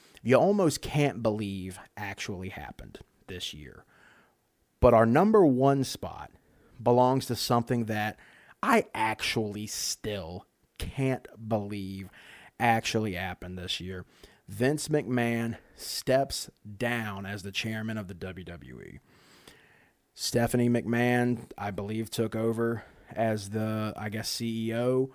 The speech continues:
with Triple H running the day-to-day operations as far as the, the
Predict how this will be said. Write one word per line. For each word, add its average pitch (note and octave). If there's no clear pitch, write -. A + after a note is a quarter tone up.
with G2
Triple G#2+
H A2+
running A2+
the G#2+
day-to-day G#2+
operations A2
as G#2
far G2
as G2
the, G2
the F#2+